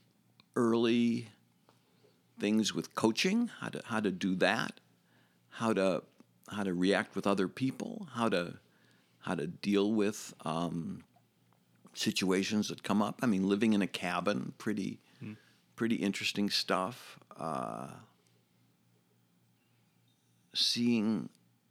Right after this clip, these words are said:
Speaker 1: how to situate yourself in a group, um, and certainly the theatrical part. I mean, the, the, the sparking of that was
Speaker 2: Yeah.
Speaker 1: was really, uh, very important to me.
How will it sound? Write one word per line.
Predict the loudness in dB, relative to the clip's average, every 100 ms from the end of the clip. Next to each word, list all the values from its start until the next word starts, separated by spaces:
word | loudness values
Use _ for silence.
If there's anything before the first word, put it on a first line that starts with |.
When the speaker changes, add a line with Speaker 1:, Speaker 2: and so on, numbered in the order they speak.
| _ _ _ _ _ -14
Speaker 1:
how | -8 -4 -2
to | 0
situate | -2 -2 -2 -2 -2
yourself | -2 0 0 0 -4 -16 -20 _ _ _ _ _ _ _
in | -2
a | -2
group, | 0 2 2 0 -10 -20 _ _ _
um, | -14 -12 -12 -14 -16 -20 -14
and | -6 0
certainly | 2 2 2
the | 0
theatrical | 4 6 6 4 0 -6 -8
part. | -8 -10 -12 -10
I |
mean, | -6 -4
the, | -2 -2
the, | -2 -4
the | 0
sparking | 0 2 2 2 0 0
of | -2
that | -2 -2 -4 -6
was | -10 -10 -14 -18 _ _ -20 -14
Speaker 2:
Yeah. | -12 -12 -16 -20 -10
Speaker 1:
was | -6 -4
really, | -2 0 0 0
uh, | -2 -2 -4
very | -6 -4 -4
important | -4 -6 -10 -14 -16 -18 -20 _ _ _ _ _ -10
to | -6
me. | -6 -8 -14